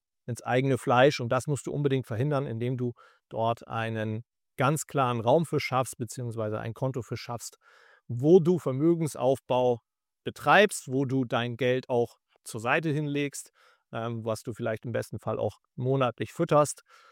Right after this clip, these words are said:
Ähm, und dann ist es auch nicht schlimm, wenn zum Beispiel ein bisschen Chaos auf deinem, ich nenn's mal, Alltagskonto herrscht. Dein Vermögensaufbau ist davon nicht betroffen. Und ganz, ganz häufig ist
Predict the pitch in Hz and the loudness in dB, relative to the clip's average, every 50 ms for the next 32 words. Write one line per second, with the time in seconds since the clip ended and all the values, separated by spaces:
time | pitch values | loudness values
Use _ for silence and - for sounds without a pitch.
0 | - _ _ - 127 120 117 113 113 120 117 113 113 120 147 147 - 135 123 113 | -20 _ _ -6 -4 -2 -2 -2 -2 -2 -4 -4 -6 -6 -6 -4 -2 0 0 0
1 | 113 110 - 123 143 156 160 - 156 - - 143 - - 135 135 131 - - - | 0 2 4 4 4 4 2 0 -2 -4 -4 -4 -2 0 0 0 0 -2 -4 -2
2 | 160 156 175 175 139 135 123 123 - 135 123 127 123 - - 127 120 120 123 - | 0 2 2 4 4 4 2 2 0 0 0 0 0 0 0 -2 -2 -2 -2 -4
3 | - 127 113 - 143 156 156 135 139 - - - - - 120 120 117 117 107 - | -4 -6 -4 0 4 4 6 4 4 2 -2 -6 -4 -2 -2 -2 -2 -4 -4 -6
4 | - - 127 - 135 131 123 - 127 117 135 170 202 - 175 151 135 - - - | -8 -10 -6 -4 -4 -4 -4 -4 -2 4 6 6 6 6 4 2 2 0 -4 -2
5 | - 151 151 139 139 113 123 143 147 143 - - - - - - - - - - | 0 0 4 4 4 4 6 6 4 4 4 -2 -8 -12 -20 -20 -20 -20 -20 -20
6 | _ _ _ - 123 117 120 117 - - 117 120 127 127 - - 113 - - 117 | _ _ _ -2 -2 -2 -2 -2 -4 -4 -4 -4 -4 -4 -4 -6 -6 -6 -4 -4
7 | 113 107 - - 117 110 - - 110 110 - - - - - 127 131 135 - - | -4 -4 -4 -4 -4 -4 -4 -6 -8 -8 -8 -10 -12 -6 0 2 2 2 2 0
8 | 135 127 123 - _ _ _ _ _ _ - 117 110 107 - - 117 120 - - | -6 -6 -6 -8 _ _ _ _ _ _ -8 -6 -6 -6 -2 -2 -2 -2 -2 -4
9 | 110 104 - 120 110 - 117 - 110 101 - - - - | -6 -4 -4 -4 -6 -6 -6 -8 -8 -8 -8 -12 -12 -14